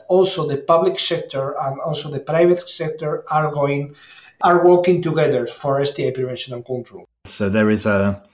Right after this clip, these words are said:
Speaker 2: a communication or, or a regulation piece with some of the private clinics to ensure that they're notifying the, the regional government about infections, and there are common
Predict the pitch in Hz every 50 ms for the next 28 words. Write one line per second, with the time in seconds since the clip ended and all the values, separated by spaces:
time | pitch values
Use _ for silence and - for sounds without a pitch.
0 | _ _ _ _ _ - - _ _ _ _ _ _ - 110 104 - 127 127 120
1 | 120 117 110 110 117 113 110 107 - - 113 110 107 107 107 - - 110 107 110
2 | 107 104 101 110 110 104 107 101 104 98 101 - - 104 98 95 98 92 90 -
3 | - 101 - - 104 101 98 98 - - 101 98 98 92 98 90 - - 98 92
4 | 90 87 - - - 104 98 95 95 - - - 104 95 92 90 90 92 90 90
5 | - _ _ _ _ _ _ _ _ - 95 78 - 104 95 92 95 92 92 92
6 | 92 92 - - 98 95 - 101 92 85 87 90 90 90 85 85 87 87 - -
7 | _ _ _ _ _ _ _ _ _ - 98 98 - - 101 101 104 98 - 104
8 | 95 90 95 92 92 101 95 95 95 - - - 95 90 90 92 - - - -
9 | 95 - - 90 92 - - - 95 90 87 90 87 87 90 - - 95 90 87
10 | 87 87 90 90 87 - - 95 92 87 82 87 87